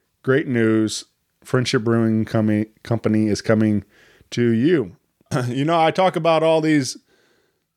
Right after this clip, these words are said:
people, uh, Roughneck and, uh, Friendship, and these are not just, uh, sponsors. They are friends of mine, and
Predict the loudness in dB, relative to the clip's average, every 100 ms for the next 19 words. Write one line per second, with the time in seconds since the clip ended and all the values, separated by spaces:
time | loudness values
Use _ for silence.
0 | _ -4 -2 0 0 2 4 2 2 0
1 | 0 0 2 0 0 0 0 0 0 0
2 | 0 -4 -4 -2 -2 -2 -18 _ -4 -2
3 | 0 -2 -2 -4 -6 -6 -4 -2 0 -2
4 | 0 -2 0 -2 -2 0 2 4 4 2
5 | -2 -4 0 0 0 -2 0 0 2 0
6 | 0 -2 -2 -2 0 0 -2 -2 -2 -2